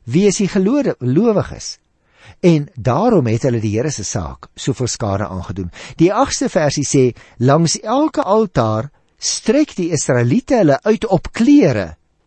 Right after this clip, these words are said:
wat as pand gevat is." Met ander woorde, as die ou nie kon betaal nie, dan het jy daai ou se klere gevat. En jy kon dit of verkoop het om iets van jou geld terug te kry,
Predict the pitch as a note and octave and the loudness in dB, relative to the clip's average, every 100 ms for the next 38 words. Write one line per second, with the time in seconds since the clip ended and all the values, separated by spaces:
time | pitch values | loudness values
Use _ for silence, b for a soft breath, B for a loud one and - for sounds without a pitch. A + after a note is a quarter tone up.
0 | - D3 F#3 E3+ - F#3+ D3 B2 - G2+ | -2 0 0 -2 0 0 0 -4 -4 -6
1 | - D#2 - - _ _ B B B D#3 | -8 -14 -14 -16 _ _ B B B -2
2 | F#3 - C#4+ D4 F3+ D3+ - C#3+ D#3 F3 | -2 0 0 2 2 0 0 -4 -4 -4
3 | G3+ A3+ - F3+ B2 - C3 G#2+ G2 G2 | -4 -4 -4 -4 -4 -4 -4 -4 -6 -6
4 | C3+ D#3+ C#3+ A#2+ G#2+ C#3 G#2+ A2 A2+ _ | -4 -2 -4 -4 -4 -6 -6 -10 -10 _
5 | _ - C#4+ - C4 D#4+ D#4+ C#4 B3+ - | _ -6 -6 -2 0 2 0 -2 -2 -2
6 | G2 - - b b b b F3+ F3 D#3 | -4 -6 -20 b b b b 2 2 0
7 | D3+ B2 G#2+ - C3 - - - - - | -2 -4 -6 -6 -6 -6 -10 -10 -6 -4
8 | - B2 A#2 C4 - - - B2+ - - | 0 0 2 0 -2 -12 -4 -4 -2 -4
9 | - C3+ A2+ - D3 D3+ E3 E3+ - A3 | -4 -6 -6 -4 -4 -2 -2 -2 -2 -2